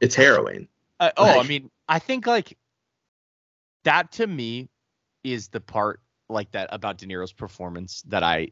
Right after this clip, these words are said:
Speaker 2: I love the most, is just, like, how plain it was from the beginning of, like, all his actions,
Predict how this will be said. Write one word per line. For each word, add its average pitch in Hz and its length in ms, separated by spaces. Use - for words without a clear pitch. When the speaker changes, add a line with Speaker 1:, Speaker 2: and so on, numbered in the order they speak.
Speaker 2:
I 101 80
love 92 260
the 95 80
most, 85 340
is 90 140
just, - 240
like, 95 320
how 127 400
plain 101 320
it 90 140
was 85 480
from 101 240
the 92 60
beginning 80 520
of, 76 120
like, 80 160
all 85 160
his 87 100
actions, - 580